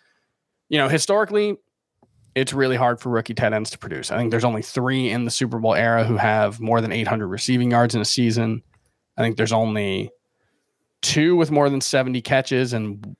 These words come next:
three with eight or more touchdowns. So it, it is really hard for rookie tight ends to produce, uh, and be fantasy contributors. And my general assumption has always been fade the hyped rookie tight end. Kyle Pitts is different.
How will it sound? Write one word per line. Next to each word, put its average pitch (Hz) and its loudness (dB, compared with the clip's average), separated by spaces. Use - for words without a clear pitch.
three 135 2
with 120 2
eight 120 0
or 120 2
more 107 0
touchdowns. - -6
So 92 0
it, 131 2
it 196 2
is 180 -2
really 156 2
hard 123 0
for 120 -6
rookie 117 -4
tight 107 0
ends 92 -6
to - -12
produce, - -6
uh, 101 0
and 95 -4
be 110 -4
fantasy 107 0
contributors. 95 -4
And 80 -10
my 127 -2
general 180 0
assumption 160 0
has 127 2
always 127 0
been 117 -4
fade 143 0
the 127 4
hyped 120 -2
rookie 117 0
tight 107 2
end. 80 -8
Kyle 156 2
Pitts 170 -2
is 135 -6
different. 101 -6